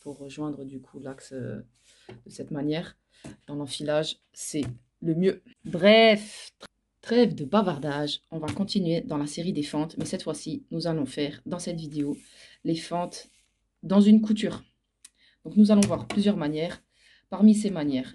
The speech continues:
il y aura le renfort naturel, on va dire, euh, vraiment de la fente, euh, la plus simple qu'on puisse faire, mais avec un renfort quand même de, euh, de thermocollant. Ensuite, on va faire le renfort avec surpiqûre et le renfort avec broderie.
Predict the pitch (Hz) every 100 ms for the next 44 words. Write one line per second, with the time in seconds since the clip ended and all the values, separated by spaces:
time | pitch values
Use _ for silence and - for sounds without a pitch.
0 | _ 185 170 160 143 135 170 185 170 170
1 | 160 151 151 156 - 147 151 208 220 -
2 | 135 139 147 151 139 135 131 147 151 143
3 | 131 156 147 139 135 131 139 - 180 165
4 | - 185 175 - 160 151 156 - - 170
5 | 170 - _ - _ 170 175 185 156 151
6 | 147 160 - 156 156 160 151 147 139 135
7 | 135 135 160 160 160 156 151 147 - _
8 | _ _ - _ _ - 185 - 208 208
9 | - 180 170 170 170 151 147 - 165 170
10 | 151 156 143 135 - 165 160 - 165 147
11 | - 156 170 196 190 170 147 - 165 170
12 | 170 185 180 175 160